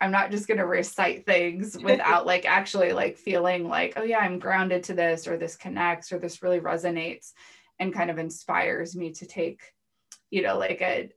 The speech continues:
Speaker 1: a different action than maybe I would. Um, rather than, I think sometimes the fake it till you make it, you know, where it's like, "Okay,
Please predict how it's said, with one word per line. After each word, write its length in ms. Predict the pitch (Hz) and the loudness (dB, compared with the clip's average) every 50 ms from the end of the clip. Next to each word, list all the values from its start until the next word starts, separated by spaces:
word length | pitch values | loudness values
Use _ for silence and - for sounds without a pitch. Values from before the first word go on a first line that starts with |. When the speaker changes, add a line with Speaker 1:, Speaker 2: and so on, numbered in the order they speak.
| _ | _
Speaker 1:
a 120 | - 180 180 | -2 -2 0
different 360 | 175 175 170 - 180 - - _ | 0 -4 -2 -2 -4 -6 -4 _
action 460 | - 160 160 - - - 240 190 185 | 0 0 0 0 -2 -2 0 0 0
than 160 | 185 180 180 175 | -2 -4 -4 -2
maybe 240 | 170 170 170 170 170 | -4 -2 -2 -2 -2
I 120 | - - | -2 -4
would. 540 | 160 160 - - - - 208 240 269 262 - _ - - - - - _ - | -4 -4 -4 -4 -2 2 2 2 0 0 -4 _ -20 -20 -20 -20 -20 _ 0
Um, 300 | 202 196 185 180 180 180 | 2 4 4 4 2 4
rather 340 | 190 196 202 196 202 208 196 | 4 4 6 6 4 2 2
than, 260 | 196 - - 202 185 | 2 0 0 0 -2
I 120 | - 185 190 | -4 -6 -6
think 200 | - 175 170 - | -6 -6 -8 -6
sometimes 560 | - 247 220 208 233 196 196 196 185 180 - | -6 -6 -4 -2 -2 0 0 0 -2 -6 -6
the 120 | - 180 | -6 -6
fake 300 | 180 - 202 185 185 185 | -4 -4 -4 -4 -2 -2
it 140 | 202 190 - | -4 -4 -4
till 160 | - 208 185 | -4 -2 0
you 100 | 175 170 | 0 0
make 320 | 165 156 - - 180 180 - | 0 0 0 0 0 2 0
it, 240 | 175 175 - - - | 0 0 0 -4 0
you 120 | 196 190 | 0 2
know, 140 | 185 180 175 | 2 2 2
where 140 | 170 170 165 | 2 0 0
it's 180 | 147 143 - - | 0 -2 -2 -4
like, 160 | 170 190 - | -4 0 2
"Okay, 640 | 220 262 - 277 311 302 269 196 - - 196 202 | 0 0 2 2 2 2 2 2 0 -2 -4 -6